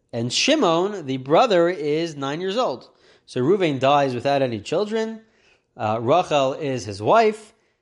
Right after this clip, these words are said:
They die without any children. So the law is that either Rachel, um, does Yibam with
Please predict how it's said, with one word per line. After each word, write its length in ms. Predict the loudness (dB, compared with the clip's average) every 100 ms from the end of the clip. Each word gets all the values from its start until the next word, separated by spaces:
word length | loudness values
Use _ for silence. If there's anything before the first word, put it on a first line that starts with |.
| _
They 80 | -12
die 160 | -4 -4
without 180 | -2 -6
any 120 | -2
children. 280 | -2 -2 -2
So 120 | -2
the 80 | 0
law 180 | 2
is 220 | 2 0 -2
that 160 | -4
either 520 | -2 0 2 2 0 -12 _ -4
Rachel, 720 | 0 0 0 0 0 -6 -12 _ -14
um, 520 | -6 -4 -4 -6 -10 _ _ _ _ _ _ _ _ _ -2
does 340 | 0 0 -2
Yibam 540 | -2 2 2 0 -2
with 340 | -4 -4 -6